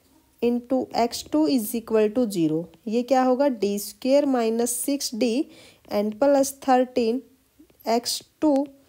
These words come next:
is equal to zero। Then auxiliary equation क्या आ जाएगी यहाँ से, m square minus six m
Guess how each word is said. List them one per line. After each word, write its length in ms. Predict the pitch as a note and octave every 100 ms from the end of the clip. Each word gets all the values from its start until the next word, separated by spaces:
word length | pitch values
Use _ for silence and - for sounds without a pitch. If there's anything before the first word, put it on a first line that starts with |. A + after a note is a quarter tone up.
| _ _ _ - A#3+
is 220 | A#3+ A#3+
equal 360 | A3+ - G#3 G3+ C#4+
to 100 | G4 - _ -
zero। 380 | G#3 F#3 E3 D#3+
Then 200 | E3 G3
auxiliary 520 | - G#3 G#3 A3 C4 C4+
equation 400 | C#4+ C4+ C#4 C4
क्या 140 | C4+
आ 40 | B3+
जाएगी 360 | B3+ B3 A#3+
यहाँ 240 | A#3+ A#3+ A#3+
से, 180 | D#4 F#4 - _ _ _ _ -
m 220 | A3 A3+
square 640 | B3 - - D4+ C#4+ D4 D4+ - _ -
minus 400 | A3 A3 A#3 C4+
six 600 | - - - D#4+ - - - -
m 260 | B3+ A#3+